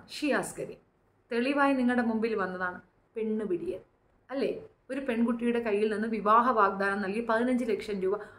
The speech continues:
അടിച്ചു മാറ്റിയവൻ, Quotation agent. അടുത്ത കൊണാണ്ടർ അതാണ്. ഇനി ഒരാളുണ്ട്, എനിക്ക് അയാളുടെ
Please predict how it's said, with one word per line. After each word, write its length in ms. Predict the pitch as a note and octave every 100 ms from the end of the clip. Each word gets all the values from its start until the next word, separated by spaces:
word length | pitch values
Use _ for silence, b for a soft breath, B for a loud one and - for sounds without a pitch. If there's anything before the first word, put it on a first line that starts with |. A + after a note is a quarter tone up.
| B
അടിച്ചു 300 | C4 D4 - G#3+
മാറ്റിയവൻ, 420 | D#3+ D#3+ D#3 - _ _ _ -
Quotation 500 | G3 G3 A3 A3 F#3+ F#3+ - F3+
agent. 380 | F3 F#3 - _ _ _ _ _ _ _ F3+
അടുത്ത 240 | G3+ A3 C#4
കൊണാണ്ടർ 420 | B3 A#3+ B3 B3+ A#3
അതാണ്. 240 | A3+ E3+ - _ _ _ -
ഇനി 180 | E4+ F4 C4+
ഒരാളുണ്ട്, 440 | F#3 F3 E3+ - _ _ _ _ _ _ _ -
എനിക്ക് 160 | G#3 G#3+
അയാളുടെ 180 | A3